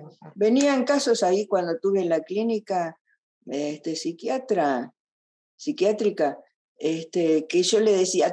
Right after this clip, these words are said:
Speaker 2: "Tome esto que le voy a dar, que se le va a pasar todo". Y era agua destilada o,
Speaker 1: Sí,
Speaker 2: no sé, o
Speaker 1: e-,
Speaker 2: un
Speaker 1: el efecto
Speaker 2: carajillo.
Speaker 1: placebo es la relación médico-paciente, clarísimamente, ¿no? El efecto
Speaker 2: Claro.
Speaker 1: placebo es la transferencia, no hay,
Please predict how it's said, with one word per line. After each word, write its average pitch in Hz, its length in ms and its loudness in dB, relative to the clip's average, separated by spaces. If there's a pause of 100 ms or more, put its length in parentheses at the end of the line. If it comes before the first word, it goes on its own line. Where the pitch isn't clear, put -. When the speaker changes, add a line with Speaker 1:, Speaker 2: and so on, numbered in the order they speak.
(160)
Speaker 2:
"Tome 302 680 2
esto 240 360 -2
que 170 100 2
le 156 120 2
voy 180 240 2
a 143 100 4
dar, 175 440 2 (380)
que 170 120 -2
se 180 200 0
le 165 120 0
va 190 120 2
a 190 60 -2
pasar 160 420 0
todo". 127 280 -2
Y 180 200 -6
era 302 160 -2
agua 151 180 0
destilada 127 1200 0
o, 123 140 -2
Speaker 1:
Sí, 165 360 -4
Speaker 2:
no 156 80 -14
sé, 147 280 -2
o 139 60 0
Speaker 1:
e-, 147 180 2
Speaker 2:
un 180 60 -6
Speaker 1:
el 196 100 -2
efecto - 160 2 (180)
Speaker 2:
carajillo. 220 80 -2
Speaker 1:
placebo 226 480 2
es 247 120 -2
la 233 120 2
relación 190 480 -4
médico-paciente, 180 880 -6
clarísimamente, 165 1000 -8
¿no? 208 180 -14 (320)
El 180 120 -2
efecto 233 260 -2
Speaker 2:
Claro. 202 120 -2
Speaker 1:
placebo 208 460 0
es 233 80 -4
la 220 100 0
transferencia, 180 720 -4
no 170 200 -6
hay, 160 460 -10